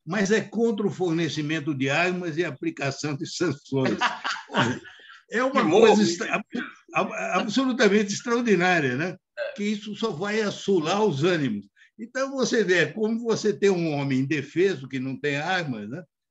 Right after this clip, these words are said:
Speaker 1: Que vai ser atacado por um brutamontes, né? E diz: "Olha, eu sou favorável a que você negocie aí com o seu
Speaker 2: É.
Speaker 1: agressor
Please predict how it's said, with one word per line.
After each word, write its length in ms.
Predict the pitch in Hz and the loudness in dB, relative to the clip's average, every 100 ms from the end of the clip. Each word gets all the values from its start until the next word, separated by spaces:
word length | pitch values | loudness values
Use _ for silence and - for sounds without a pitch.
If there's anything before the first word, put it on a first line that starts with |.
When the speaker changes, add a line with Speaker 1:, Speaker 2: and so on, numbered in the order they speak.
| _ _ | _ _
Speaker 1:
Que 140 | 151 | -4
vai 260 | 151 180 151 | -2 0 -2
ser 200 | - 180 | 0 -2
atacado 760 | 151 - 143 - 147 139 120 104 | -2 -4 -8 -4 -2 -2 -2 -4
por 180 | 147 | -2
um 140 | 147 123 | -2 0
brutamontes, 1000 | 135 170 151 113 151 214 143 - 92 104 | -2 -2 -2 -2 2 2 0 -8 -12 -8
né? 140 | 185 196 _ _ _ - | -8 -10 _ _ _ -10
E 140 | 156 | -8
diz: 320 | 147 170 156 | -6 -4 -2
"Olha, 240 | 202 170 147 | -2 0 -2
eu 180 | 160 151 | -2 -4
sou 200 | 196 165 | -6 -6
favorável 760 | 196 151 156 131 143 156 185 | -6 -4 -2 0 0 0 -4
a 40 | 160 | -4
que 120 | 175 | -6
você 400 | 170 165 - 165 | -6 -6 -2 -2
negocie 800 | 180 165 160 - - 165 156 120 | -2 -4 -4 -4 -2 2 4 4
aí 240 | 127 147 - - _ | 2 0 -4 -20 _
com 140 | - 139 | -4 -2
o 60 | |
seu 320 | 104 - 110 135 | -2 -2 0 0
Speaker 2:
É. 20 | |
Speaker 1:
agressor 680 | 123 127 113 - 135 165 | 0 -2 -2 -2 -2 -2